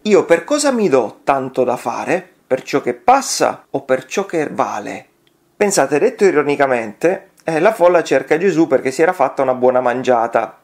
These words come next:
ed era disposta a farsi chilometri pur di farsene un'altra. Vedete, noi nella vita a volte siamo disposti a fare salti mortali, facciamo sacrifici immani per cose che lasciano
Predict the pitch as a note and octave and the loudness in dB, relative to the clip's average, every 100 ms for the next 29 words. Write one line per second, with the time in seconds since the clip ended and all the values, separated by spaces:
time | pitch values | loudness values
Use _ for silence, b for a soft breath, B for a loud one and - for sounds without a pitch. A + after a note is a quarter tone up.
0 | - F#3+ G#3+ F#3 A3 - E3 F3 E3+ D#3+ | -4 2 2 2 -2 2 2 4 -2 0
1 | D#3+ - F3 G#3+ A3+ A3 G#3+ G#3+ A3 - | -2 0 -2 2 4 4 0 0 -2 -2
2 | _ _ _ A#3+ B3+ A3 A3 A3 G#3+ G#3+ | _ _ _ 0 0 2 2 2 4 2
3 | G#3 F#3+ D3 C#3 C#3+ B2+ - b b _ | 4 4 2 -2 -2 -2 -4 b b _
4 | - F3+ E3+ E3+ F#3 A#3 F#3+ F3 E3+ F3+ | -2 0 2 2 0 2 2 2 2 2
5 | E3 C#3+ A#2+ C#3+ F#3+ - - F3+ G3+ G3 | 2 0 0 0 0 -4 -6 -2 -2 0
6 | E3+ E3+ E3 E3 - F#3+ F3 E3+ C3+ - | 0 2 0 -2 -4 -2 0 2 0 2
7 | F3 F3+ E3 D3+ - C3 A2+ G#2+ C#3+ F3+ | -2 0 -2 -2 0 0 0 -2 -4 -6
8 | _ - - D#3 D3 C#3+ C#3 C#3+ D3+ F#3+ | _ -12 0 0 2 0 -2 -2 -4 -2
9 | G3+ G#3+ A#3+ G3+ G#3+ G3+ - F#3 - B3 | 0 2 2 2 0 -4 -2 -4 2 4
10 | B3+ B3+ B3+ B3 - - A3 G3+ F#3+ F3+ | 4 4 2 0 -6 2 4 4 2 0
11 | G3 F#3+ F#3 F3+ | 2 2 0 -2